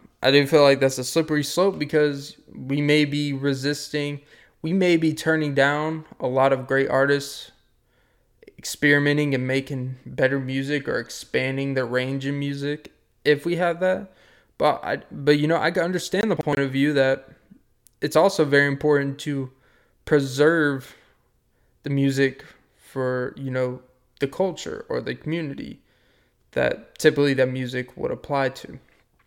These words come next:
Like, hip hop has the term, uh,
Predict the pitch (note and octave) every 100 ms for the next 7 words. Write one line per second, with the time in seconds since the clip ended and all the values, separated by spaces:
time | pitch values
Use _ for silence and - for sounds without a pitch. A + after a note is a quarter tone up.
0 | _ _ _ _ _ _ _ - B2+ C3+
1 | - D#3 C3 C3+ B2+ B2+ C#3 C3 B2 B2
2 | B2+ _ _ - C3+ C3 B2+